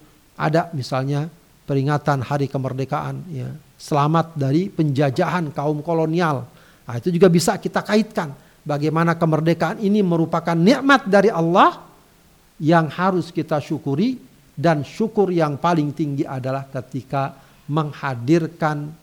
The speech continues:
menyebabkan penghambaan dan ketaatan kepada Allah Subhanahu wa taala.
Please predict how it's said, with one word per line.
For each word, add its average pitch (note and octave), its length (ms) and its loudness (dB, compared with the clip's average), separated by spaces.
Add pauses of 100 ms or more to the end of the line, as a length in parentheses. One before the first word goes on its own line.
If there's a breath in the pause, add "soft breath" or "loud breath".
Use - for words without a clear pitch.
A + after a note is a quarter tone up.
(160)
menyebabkan D#3 1040 2 (240 loud breath)
penghambaan D3+ 800 -2
dan C#3 160 -4
ketaatan C#3+ 640 -4
kepada B2+ 320 -4
Allah C#3+ 240 0
Subhanahu C#3+ 800 -8
wa C3+ 160 -10
taala. C3+ 400 -14